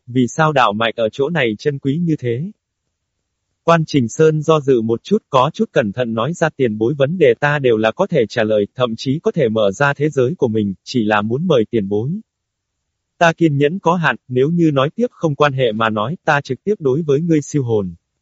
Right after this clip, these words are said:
Địch Cửu ngữ khí băng hàn. Quan Trình Sơn cảm nhận được Địch Cửu sát khí, ở đâu còn dám tiếp tục do dự, dù là chỉ có một đường sinh cơ, hắn Quan Trình Sơn cũng không muốn buông tha cho a. Nơi đây đạo mạch cực nhỏ,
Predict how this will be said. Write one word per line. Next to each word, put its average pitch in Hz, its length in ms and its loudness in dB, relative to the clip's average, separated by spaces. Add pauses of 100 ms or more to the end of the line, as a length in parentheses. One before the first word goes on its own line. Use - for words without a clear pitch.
(520)
Địch 147 240 0
Cửu 127 180 4
ngữ 143 300 2
khí 156 160 0
băng 160 200 2
hàn. 107 360 -4 (720)
Quan 165 200 2
Trình 131 240 0
Sơn 165 280 2
cảm 120 200 -2
nhận 120 240 0
được 127 140 0
Địch 131 200 -4
Cửu 113 180 0
sát 202 240 -4
khí, 143 340 -4
ở 123 120 0
đâu 139 220 2
còn 120 200 0
dám 110 280 -2
tiếp 233 200 0
tục 135 180 0
do 139 240 0
dự, 127 300 0
dù 117 240 0
là 113 180 0
chỉ 120 160 -6
có 131 140 -4
một 147 180 -2
đường 120 220 0
sinh 151 220 -4
cơ, 143 280 2 (120)
hắn 139 240 -4
Quan 165 240 2
Trình 120 240 -2
Sơn 147 280 0
cũng 147 180 -4
không 156 220 -2
muốn 131 240 0
buông 151 200 2
tha 139 220 0
cho 139 160 -2
a. 120 300 0 (1160)
Nơi 160 180 4
đây 156 240 6
đạo 120 220 4
mạch 117 220 -4
cực 127 140 -6
nhỏ, 107 340 -2